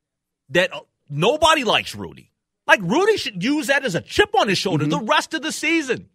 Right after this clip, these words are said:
Speaker 1: Se-, seriously. Pat Bev.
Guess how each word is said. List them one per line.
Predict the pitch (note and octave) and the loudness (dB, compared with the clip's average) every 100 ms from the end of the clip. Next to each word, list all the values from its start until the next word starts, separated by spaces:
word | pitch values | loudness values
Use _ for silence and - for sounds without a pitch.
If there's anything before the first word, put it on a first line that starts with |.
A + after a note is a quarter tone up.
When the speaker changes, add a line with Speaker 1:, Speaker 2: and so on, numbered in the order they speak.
| _ _ _ _ _ _ _ _ _ _ | _ _ _ _ _ _ _ _ _ _
Speaker 1:
Se-, | - D#4+ - | -6 -4 -4
seriously. | - D#4+ D#4 - - - _ _ _ _ _ _ _ _ | -6 -4 -4 -6 -12 -18 _ _ _ _ _ _ _ _
Pat | A#3 D4 A3 | 2 2 2
Bev. | B3+ D#4 G3 | 2 2 0